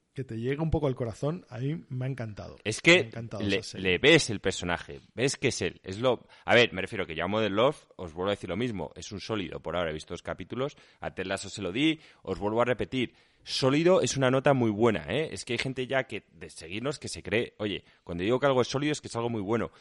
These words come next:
Speaker 2: y full pedal me cuesta, a mí Ted Lasso es algo que me he quedado ahí, no le he llegado a dar el full pedal,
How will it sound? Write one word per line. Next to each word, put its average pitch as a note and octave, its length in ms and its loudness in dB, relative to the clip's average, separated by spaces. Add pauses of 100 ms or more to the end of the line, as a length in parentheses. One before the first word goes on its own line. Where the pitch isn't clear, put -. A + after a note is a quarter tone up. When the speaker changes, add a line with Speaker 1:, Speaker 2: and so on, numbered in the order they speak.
(160)
Speaker 2:
y F#2 120 -6
full A#2 200 -2
pedal C#3+ 300 0
me G2+ 120 -2
cuesta, A2 360 -4
a - 20 -6
mí G#2 220 -8 (520)
Ted D#3+ 160 2
Lasso D#3+ 460 2
es D3 140 -4
algo C3 200 -2
que F2+ 120 -6
me G2+ 100 -6
he A#2 60 -10
quedado C#3 400 0
ahí, E3+ 180 0
no C#3+ 160 -2
le B2 80 0
he C3+ 40 -2
llegado C3+ 180 2
a C3 60 4
dar B2+ 60 4
el B2+ 60 2
full A#2+ 200 -6
pedal, F#3+ 360 2